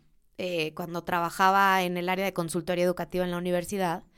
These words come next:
me tocaron varias escuelas, porque es común que una, un colegio haya tenido un fundador, que es el papá, y de pronto se empieza a heredar.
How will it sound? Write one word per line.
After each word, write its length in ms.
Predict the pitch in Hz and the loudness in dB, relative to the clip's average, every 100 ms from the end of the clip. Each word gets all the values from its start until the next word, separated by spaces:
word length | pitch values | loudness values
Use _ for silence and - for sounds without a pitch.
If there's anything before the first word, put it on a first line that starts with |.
| _ _ _ - | _ _ _ -2
me 140 | 202 | 0
tocaron 440 | 202 208 220 247 | 2 2 2 4
varias 460 | 226 262 233 226 - - | 4 4 4 0 -4 -4
escuelas, 500 | - - 330 196 - | -2 2 0 0 -4
porque 200 | 220 285 | -2 -2
es 100 | - | 2
común 480 | 349 277 254 277 339 | 2 4 0 -2 -4
que 80 | 233 | -2
una, 320 | 226 254 247 | -2 -4 -4
un 100 | 240 | -6
colegio 680 | 233 247 226 - 180 196 339 _ - - | 0 0 0 -2 -4 -4 -8 _ -18 -4
haya 220 | 196 196 | -2 -2
tenido 240 | 190 185 | -4 -4
un 80 | 185 | -4
fundador, 800 | 190 185 180 175 233 269 302 339 - - - - | -4 -4 -2 2 4 6 6 2 -4 -20 -20 -16
que 80 | - | -12
es 100 | 185 | -6
el 120 | 190 | -4
papá, 540 | 190 202 202 269 294 359 | 0 0 4 6 6 4
y 80 | 220 | 0
de 80 | 202 | -2
pronto 260 | 190 202 208 | -4 -6 -6
se 100 | 196 | -6
empieza 300 | 185 170 180 | -6 -6 -6
a 40 | |
heredar. 300 | 165 151 151 | -6 -10 -14